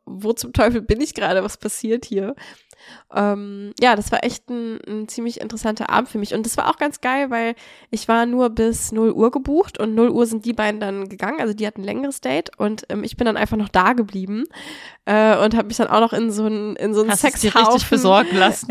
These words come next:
Speaker 1: <laughs> Ja. Also hab mich noch in so einen Sexhaufen mit reingeworfen. Ja, das war ziemlich cool.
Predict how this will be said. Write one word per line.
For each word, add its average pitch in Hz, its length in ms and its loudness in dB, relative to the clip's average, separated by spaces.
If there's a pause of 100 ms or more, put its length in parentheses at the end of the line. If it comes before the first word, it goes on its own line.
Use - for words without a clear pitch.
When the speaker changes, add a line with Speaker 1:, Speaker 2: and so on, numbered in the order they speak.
(140)
Speaker 1:
<laughs> 403 140 6
Ja. 247 100 4 (1080)
Also 254 200 -2
hab 262 160 0
mich - 100 -18
noch 269 140 2
in 262 100 0
so 247 60 2
einen 254 80 -2
Sexhaufen - 560 -2
mit 220 160 -6
reingeworfen. 214 800 -4 (640)
Ja, 202 300 2
das 285 200 0
war 269 100 4
ziemlich 262 340 -4
cool. 285 200 2